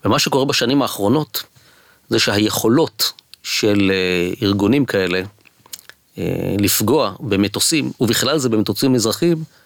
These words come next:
נמצאות בעלייה. אנחנו ראינו את ההפעלה של, אה, מה שמכונה טקא משוטט איראני בתימן, טילי שלוש חמש שמונה, אה, שהופעלו מול, אה,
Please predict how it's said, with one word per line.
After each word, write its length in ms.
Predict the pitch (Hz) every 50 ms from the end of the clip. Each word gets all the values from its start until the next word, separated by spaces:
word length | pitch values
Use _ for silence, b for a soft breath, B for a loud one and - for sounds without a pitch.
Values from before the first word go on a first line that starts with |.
| b b b b b b b -
נמצאות 340 | 123 120 110 - 123 127 104
בעלייה. 400 | 107 107 101 98 98 110 107 92 - - _ _ _ _ _ - - - b b b b b b b b b b b b b b b b b b -
אנחנו 340 | - 101 - 120 113 104 104
ראינו 300 | 107 113 120 127 131 127
את 120 | 113 -
ההפעלה 540 | 113 107 104 - - 117 107 110 113 117 113
של, 460 | 110 - - 113 110 113 113 110 107 104
אה, 800 | 104 104 101 98 95 95 95 92 92 90 92 92 92 90 92 95 - _ _ _ _ _ _ _ -
מה 80 | 110 104
שמכונה 360 | - 123 123 - - 151 107
טקא 240 | - 117 - - 110
משוטט 460 | 117 107 - - 104 - 117 - -
איראני 400 | 139 107 101 110 113 110 104 98
בתימן, 600 | 92 95 92 - 104 95 90 87 92 92 110 135 131 _ _ _ _ b b b b b b b b b b b
טילי 320 | - 104 101 101 101 98
שלוש 300 | 92 - - 101 104 -
חמש 300 | - - 98 98 87 -
שמונה, 280 | - 101 92 95 113 135 143 - B B B B B B B B B B B B B _ - 165 -
אה, 180 | 95 95 95 92
שהופעלו 400 | - - 113 - 117 117 131 131
מול, 260 | 123 131 127 123 120
אה, 60 | 120